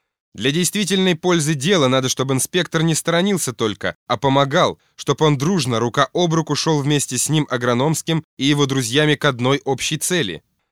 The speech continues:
Надо, чтоб он работал в их духе и направлении, вот что надо. А еще лучше, если б он сам, Агрономский, мог занять такую должность. Земство его бы предложило, а правительство жалование ему платило бы. Уж чего бы лучше.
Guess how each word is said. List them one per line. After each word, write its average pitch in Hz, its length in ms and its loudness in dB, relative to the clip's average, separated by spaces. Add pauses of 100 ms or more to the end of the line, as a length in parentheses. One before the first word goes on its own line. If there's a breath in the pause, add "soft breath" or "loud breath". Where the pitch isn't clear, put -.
(180)
Надо, 139 200 0
чтоб 160 220 0
он 160 120 2
работал 151 480 2
в 143 80 0
их 113 140 -2
духе 143 320 -2
и - 20 0
направлении, 139 640 0
вот 147 180 0
что - 240 -2
надо. 98 380 0 (460)
А 110 100 0
еще 151 400 0
лучше, 175 320 -2
если 135 320 -2
б 139 100 -8
он 131 80 0
сам, 156 380 0
Агрономский, 131 720 0 (280)
мог 139 200 -4
занять 139 280 0
такую 123 320 -2
должность. 101 600 -4 (960)
Земство 143 460 -2
его 143 260 0
бы 131 120 0
предложило, 127 600 -2
а - 140 -8
правительство 135 640 -4
жалование 123 520 0
ему 117 120 -2
платило 107 460 -6
бы. 71 180 -12 (480)
Уж - 200 -8
чего 165 260 0
бы 180 80 0
лучше. 185 500 -2